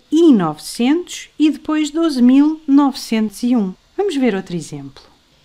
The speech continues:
Agora dizem-nos, na tabela encontras a massa de três animais. E temos aqui a referida tabela e depois dizem-nos, escreve uma lista com estes animais, de modo que as respectivas massas fiquem por ordem crescente.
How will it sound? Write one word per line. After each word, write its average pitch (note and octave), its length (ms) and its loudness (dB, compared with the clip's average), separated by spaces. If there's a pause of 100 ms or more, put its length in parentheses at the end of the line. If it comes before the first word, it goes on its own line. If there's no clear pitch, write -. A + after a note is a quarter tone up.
(540)
Agora G#3 360 -2
dizem-nos, D3+ 760 -6
na D4 160 4
tabela F#3 560 -4
encontras E3 760 -4
a C#4+ 80 -2
massa G3 480 -2
de F3 160 -8
três D4 460 -2
animais. F3+ 760 -2 (180)
E F3+ 120 -4
temos D#3+ 320 -8
aqui F3 360 -8
a D3 40 -12
referida E3+ 460 -10
tabela B3+ 600 -8 (120)
e C#4 100 -2
depois C#4+ 320 -4
dizem-nos, D4 640 0 (180)
escreve G#3 520 -4
uma D#3+ 180 -6
lista G3+ 400 -6
com A#3+ 240 0
estes B3+ 300 -2
animais, D#3+ 680 -6
de F#3 80 -4
modo A3+ 360 2
que - 120 -10
as E3+ 140 -8
respectivas G3+ 840 -6
massas G#3 600 -6
fiquem D4 520 -2
por A#3 280 -2
ordem B3 400 0
crescente. G#3 680 -4